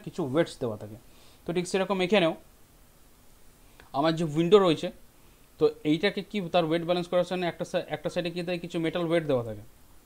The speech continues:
Metallic কিছু provide করা থাকে, যেটা কি হয় পুলির ওপর দিয়ে সেটা connect করা থাকে, আর তার সঙ্গে কি থাকে, একটা chain, একটা cord আমার থাকে। এইবারে আমি যখন ওয়েটটাকে ধরে যখন pull করব, তখন কি, তখন শাটারটা আমার,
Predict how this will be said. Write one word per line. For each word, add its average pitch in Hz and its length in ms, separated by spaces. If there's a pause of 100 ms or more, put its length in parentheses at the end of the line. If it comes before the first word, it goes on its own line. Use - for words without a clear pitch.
(160)
Metallic 160 300
কিছু 165 160
provide 147 260
করা 131 160
থাকে, 135 200
যেটা 151 220
কি 170 180
হয় 190 160 (180)
পুলির 190 280
ওপর 180 220
দিয়ে 175 140
সেটা 180 200
connect 147 280
করা 127 140
থাকে, 123 160
আর 127 60
তার 131 160
সঙ্গে 160 180
কি 175 60
থাকে, 175 160
একটা 175 200
chain, 160 180
একটা 160 180
cord 147 280
আমার 147 180
থাকে। 120 200
এইবারে 196 300 (800)
আমি 196 240
যখন 202 320
ওয়েটটাকে 190 320
ধরে 196 200
যখন 190 220
pull 196 240
করব, 165 340 (1700)
তখন 156 200
কি, 220 180
তখন 160 260
শাটারটা 160 420
আমার, 180 180